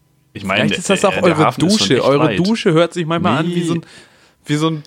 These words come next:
Speaker 1: Das ist,
Speaker 2: Schiffshorn. Und dann
Speaker 1: das
Speaker 2: hab ich
Speaker 1: ist
Speaker 2: immer
Speaker 1: nur, wenn
Speaker 2: Angst,
Speaker 1: du
Speaker 2: dass eure
Speaker 1: duschen gehst.
Speaker 2: Nachbarn, ja.
Speaker 1: Das ist nur, wenn du duschen gehst. Ähm,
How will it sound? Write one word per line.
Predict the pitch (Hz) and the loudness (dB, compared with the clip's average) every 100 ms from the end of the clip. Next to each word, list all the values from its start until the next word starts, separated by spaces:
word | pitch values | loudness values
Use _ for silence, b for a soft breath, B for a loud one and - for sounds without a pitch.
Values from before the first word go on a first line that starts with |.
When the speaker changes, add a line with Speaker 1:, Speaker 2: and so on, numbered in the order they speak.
| - | -4
Speaker 1:
Das | 120 | -2
ist, | 127 | 0
Speaker 2:
Schiffshorn. | 226 - - 127 135 120 110 | 0 -2 -6 -2 2 2 -2
Und | 127 131 | -6 -2
dann | 143 147 | 0 0
Speaker 1:
das | |
Speaker 2:
hab | 160 | 0
ich | 175 | 0
Speaker 1:
ist | |
Speaker 2:
immer | 170 156 | 0 2
Speaker 1:
nur, | 151 | 2
wenn | 160 | 0
Speaker 2:
Angst, | 185 | 0
Speaker 1:
du | 135 | 0
Speaker 2:
dass | 143 131 | 0 0
eure | 131 139 | 0 0
Speaker 1:
duschen | 139 165 | 0 -2
gehst. | 165 | 0
Speaker 2:
Nachbarn, | 151 - - | -2 -2 -6
ja. | 120 123 151 160 151 156 143 | -8 -4 -2 0 2 2 0
Speaker 1:
Das | 113 | -2
ist | - | -8
nur, | 90 | -8
wenn | 87 | -8
du | 85 82 | -8 -10
duschen | 87 - - | -10 -10 -12
gehst. | - 87 - B B B B _ | -12 -14 -18 B B B B _
Ähm, | 101 107 107 107 123 | -2 0 0 -2 -4